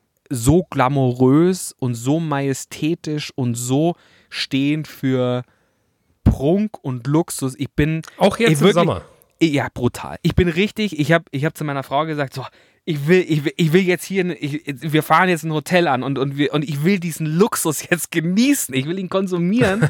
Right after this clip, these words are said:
Speaker 2: <laughs>
Speaker 1: weil das war wirklich diese, diese, diese
Speaker 2: Palace
Speaker 1: Hotels, die
Speaker 2: Hotel
Speaker 1: da
Speaker 2: müsste man
Speaker 1: am
Speaker 2: machen dort.
Speaker 1: Da sind wir dran vorbeigefahren, ja. Ähm,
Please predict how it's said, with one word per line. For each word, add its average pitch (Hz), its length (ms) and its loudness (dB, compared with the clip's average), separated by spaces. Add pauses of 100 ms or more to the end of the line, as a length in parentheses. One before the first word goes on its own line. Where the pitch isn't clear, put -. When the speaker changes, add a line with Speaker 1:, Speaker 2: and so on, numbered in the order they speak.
(120)
Speaker 2:
<laughs> - 140 -6
Speaker 1:
weil 160 140 4
das 160 200 -2
war 165 160 0
wirklich 202 260 -4 (300)
diese, 156 320 -4
diese, 139 640 -6 (180)
diese 143 280 -6
Speaker 2:
Palace 170 520 4
Speaker 1:
Hotels, 117 100 0
die 160 120 0
Speaker 2:
Hotel 143 100 2
Speaker 1:
da 139 80 4
Speaker 2:
müsste 135 180 -2
man 139 100 4
Speaker 1:
am 139 80 -2 (100)
Speaker 2:
machen 127 160 -10
dort. - 180 -16 (480)
Speaker 1:
Da 147 160 2
sind 185 120 2
wir 185 60 4
dran 160 160 2
vorbeigefahren, 139 580 0
ja. 117 180 -4 (360)
Ähm, 127 580 2